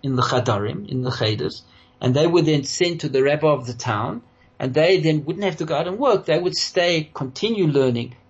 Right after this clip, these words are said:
with the rabbi of their town. He would, part of the rabbinic duties of the Rav is that he would learn in the shul, and whoever wanted to learn with him, he would teach them.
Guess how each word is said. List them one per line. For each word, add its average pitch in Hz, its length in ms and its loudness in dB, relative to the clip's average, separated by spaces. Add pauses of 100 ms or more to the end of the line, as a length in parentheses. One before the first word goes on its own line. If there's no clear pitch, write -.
with 165 200 0
the 175 100 6
rabbi 151 320 2
of 127 260 0
their 135 160 2
town. 120 360 -2
He 135 120 2
would, 151 220 2 (240)
part 170 180 4
of 156 120 4
the 151 80 4
rabbinic 139 420 2
duties 151 440 2
of 123 120 -4
the 131 100 0
Rav 151 280 4
is 131 140 -2
that 131 160 0
he - 120 -4
would 135 220 2
learn 151 260 4
in 135 80 -2
the 113 80 -6
shul, 156 380 -2 (360)
and 131 120 -2
whoever 151 580 2 (400)
wanted 147 240 4
to 135 80 -2
learn 143 220 4
with 196 160 4
him, 190 180 2
he 156 140 0
would 131 200 -4
teach - 280 -4
them. 208 240 2